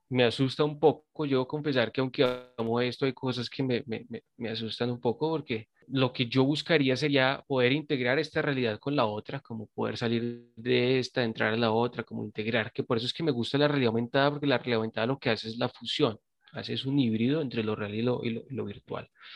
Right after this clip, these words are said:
Pero los que hemos tenido la experiencia de utilizar de manera continua sistemas de realidad virtual, eh, definitivamente el solo hecho de quitarse las gafas y volver a ver el mundo es una sensación muy, muy particular y muy extraña, ¿eh?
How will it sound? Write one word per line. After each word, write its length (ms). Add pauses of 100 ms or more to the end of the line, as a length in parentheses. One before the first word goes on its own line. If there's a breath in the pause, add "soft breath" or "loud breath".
(640 loud breath)
Pero 720
los 380
que 220
hemos 220
tenido 260
la 80
experiencia 680
de 300
utilizar 600 (200)
de 140
manera 320
continua 800
sistemas 520
de 80
realidad 260
virtual, 560
eh, 300
definitivamente 1000 (100)
el 120
solo 280
hecho 220
de 100
quitarse 480
las 200
gafas 440
y 80
volver 380
a 120
ver 120
el 120
mundo 360
es 140
una 140
sensación 500
muy, 320 (120)
muy 140
particular 580
y 60
muy 240
extraña, 720
¿eh? 80